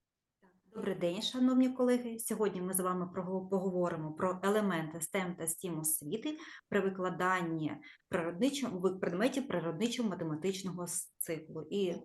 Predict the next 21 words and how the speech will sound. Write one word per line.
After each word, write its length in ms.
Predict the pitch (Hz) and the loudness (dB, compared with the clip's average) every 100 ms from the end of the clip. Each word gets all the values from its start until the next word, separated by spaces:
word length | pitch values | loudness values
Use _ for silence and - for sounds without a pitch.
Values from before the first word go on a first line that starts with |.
| - | -10
до 140 | 202 | -10
слова 260 | 196 185 165 | -6 -4 -4
запрошується 760 | 175 - 156 208 294 277 277 285 - - 202 | -8 -12 -14 -10 -10 -4 -4 -4 -8 -8 2
Марина 460 | 202 196 185 170 | 4 4 2 -8
Легуцька, 500 | 165 160 190 240 - | -10 -6 -4 -2 2
викладач 540 | 214 208 196 175 160 151 | 2 2 2 2 0 -2
державного 480 | 165 175 165 160 | -2 0 0 -2
зак-, 200 | 160 156 - - - | -4 -6 -10 -20 -12
за-, 400 | 170 156 175 170 | -10 -4 -4 -4
з 80 | - | -6
державного 500 | - 180 190 175 156 | 0 4 4 4 0
навчального 520 | 165 160 185 156 151 | -2 -2 -2 0 -2
закладу 500 | 151 160 196 247 240 | 0 0 2 2 2
Запорізьке 540 | 185 170 151 214 - 254 | 2 -2 -2 -2 0 0
вище 380 | 156 156 - 202 | 0 -2 -4 -6
професійне 640 | 160 156 147 180 175 175 | -8 -12 -8 -2 -2 -2
училище. 680 | 175 170 - 160 156 - - - - - - - - _ _ | -6 -8 -10 -10 -8 -8 -10 -14 -16 -16 -20 -20 -20 _ _
Пані 260 | - 185 170 | -2 0 0
Марино, 420 | 165 151 226 262 | 0 2 4 4
будь 220 | 196 175 | 2 0
ласка. 520 | 147 170 240 - 269 | 2 2 2 2 0